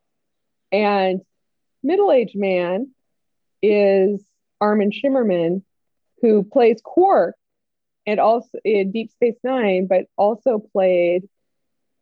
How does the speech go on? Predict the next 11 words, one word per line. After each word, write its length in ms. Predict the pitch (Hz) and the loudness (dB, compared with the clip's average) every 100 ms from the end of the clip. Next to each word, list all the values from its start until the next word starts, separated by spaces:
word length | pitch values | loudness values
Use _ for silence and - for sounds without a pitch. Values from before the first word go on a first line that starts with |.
| - | -4
in 300 | 190 185 180 | -2 0 -2
T 240 | 226 208 | 0 2
N 160 | 190 196 | 2 0
G. 640 | - 233 220 185 190 185 _ | 0 2 2 2 0 -2 _
He 100 | 214 | -4
played 340 | 214 214 190 175 | 0 2 2 2
one 180 | 185 185 | 0 0
of 100 | 175 | 0
the 180 | 185 180 | 2 2
original 480 | 202 185 196 185 175 | 2 0 0 0 2
weird, 440 | 185 185 180 165 | 2 2 2 0